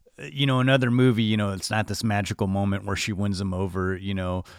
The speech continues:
uh, he actually, <laughs> like, kind of, like, insults her, and she's like, "Oh, join my club. It's for special people," you know, and he's kinda tells her what he,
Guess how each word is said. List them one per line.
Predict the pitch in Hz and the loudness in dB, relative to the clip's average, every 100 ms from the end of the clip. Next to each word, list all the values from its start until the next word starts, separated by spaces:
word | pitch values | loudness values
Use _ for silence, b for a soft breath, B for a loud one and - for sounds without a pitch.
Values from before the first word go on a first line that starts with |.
| B B | B B
uh, | 92 90 | -6 -4
he | 101 101 | -2 0
actually, | - - 101 95 | 0 0 -4 -2
<laughs> | 90 | -4
like, | 90 | -4
kind | 110 95 | -4 -4
of, | |
like, | 90 87 | -4 -6
insults | 87 - 95 92 98 | -6 -4 -4 -6 -6
her, | 92 | -6
and | 87 | -6
she's | - 87 | -6 -6
like, | 90 90 | -8 -4
"Oh, | 131 123 | -4 -2
join | 123 127 | 0 0
my | 120 | 0
club. | 104 117 110 | -2 -4 -2
It's | 98 - | -4 -8
for | 98 | -10
special | - 104 101 98 | -8 -8 -8 -8
people," | 95 87 90 87 | -8 -10 -8 -8
you | 85 | -6
know, | 87 | -6
and | 87 82 | -6 -6
he's | 82 - B B B B | -8 -10 B B B B
kinda | 110 95 95 90 - _ | -4 -2 -2 -6 -10 _
tells | - 98 87 | -6 -4 -4
her | 90 87 80 | -6 -6 -6
what | 92 92 | -6 -6
he, | 101 | -6